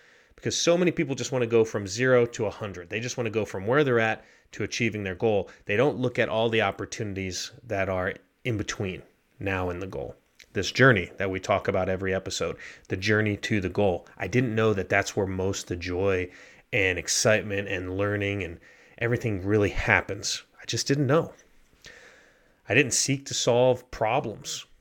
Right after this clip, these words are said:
that I was having or someone else. Uh, I didn't seek to add any value to anyone's lives. I just wished.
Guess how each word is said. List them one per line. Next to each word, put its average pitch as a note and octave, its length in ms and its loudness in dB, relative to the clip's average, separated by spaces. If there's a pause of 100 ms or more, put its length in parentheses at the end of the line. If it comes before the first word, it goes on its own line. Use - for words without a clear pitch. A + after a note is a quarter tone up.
(140)
that G#2 220 -2
I A2 140 4
was C#3+ 160 4
having B2 340 0
or G#2 60 -4
someone A#2 320 -4
else. A#2+ 400 -8 (800)
Uh, G#2 40 -6
I G#2 300 2
didn't A2+ 160 0
seek B2 240 -4
to - 100 -4
add A2+ 200 4
any A#2 160 2
value G#2 480 0
to A2+ 120 -12
anyone's G2 380 -8
lives. E2 460 -8 (1080)
I G#2 120 -2
just C3+ 220 -4
wished. - 400 4